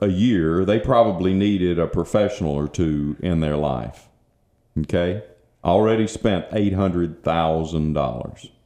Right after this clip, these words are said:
So they call around and they see a couple of attorneys and they see a couple of C P As and they see a couple of financial advisors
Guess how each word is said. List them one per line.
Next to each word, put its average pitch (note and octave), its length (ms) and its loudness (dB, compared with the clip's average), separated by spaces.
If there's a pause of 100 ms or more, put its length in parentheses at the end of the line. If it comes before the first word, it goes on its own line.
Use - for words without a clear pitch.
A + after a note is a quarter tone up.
(680)
So G2+ 800 4
they G#2+ 520 2
call A2 320 4
around F#2+ 480 2
and G2 140 2
they G2 180 4
see G2+ 280 0
a G2 100 0 (280)
couple G2+ 300 2
of - 80 -2
attorneys G2 580 0
and F#2 80 0
they F2 80 0
see G2 260 -2
a F#2 60 0 (280)
couple F2+ 380 0
of D2+ 180 -6
C F#2+ 240 -2
P E2+ 220 -2
As F#2 360 -2
and E2+ 100 -2
they E2+ 100 0
see F#2 220 -2
a E2+ 40 -4
couple F2+ 340 -4
of D#2+ 100 -6
financial D#2+ 420 -2
advisors C#2+ 560 -6